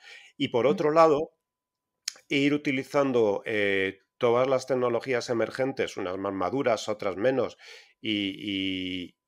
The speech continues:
Speaker 1: y algunas de ellas con un potencial de, de cambiar las reglas del juego muy, muy grande, pues mi, mi función un poco es ir preparando la organización para aprovechar las oportu-,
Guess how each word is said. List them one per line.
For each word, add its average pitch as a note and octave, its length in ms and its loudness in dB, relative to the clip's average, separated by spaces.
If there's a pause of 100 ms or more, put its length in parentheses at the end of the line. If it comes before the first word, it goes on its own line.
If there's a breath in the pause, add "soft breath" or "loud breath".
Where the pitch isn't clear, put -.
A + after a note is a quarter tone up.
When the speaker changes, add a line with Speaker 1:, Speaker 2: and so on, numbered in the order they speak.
(160)
Speaker 1:
y G2 180 -6
algunas G#2 460 0
de B2 120 4
ellas A#2 320 2
con F#2+ 160 -6
un F#2+ 80 -6
potencial G#2+ 720 -2
de, F#2 300 -6 (340 soft breath)
de F#2+ 300 -6
cambiar G2+ 300 -2
las G#2+ 140 0
reglas G#2 320 -4
del G2+ 120 -8
juego A#2 420 0
muy, G2+ 280 -8
muy G#2+ 260 -4
grande, A#2 440 -6 (560)
pues G2+ 140 -8
mi, G#2+ 360 -2
mi G#2+ 320 -4
función A2+ 380 -6
un D3+ 100 -2
poco D3+ 300 4
es - 200 2
ir - 160 -8
preparando B2+ 560 2
la C3+ 80 4
organización B2+ 640 -2
para C#3 160 2
aprovechar A2 500 -4
las B2+ 220 -4
oportu-, - 360 -8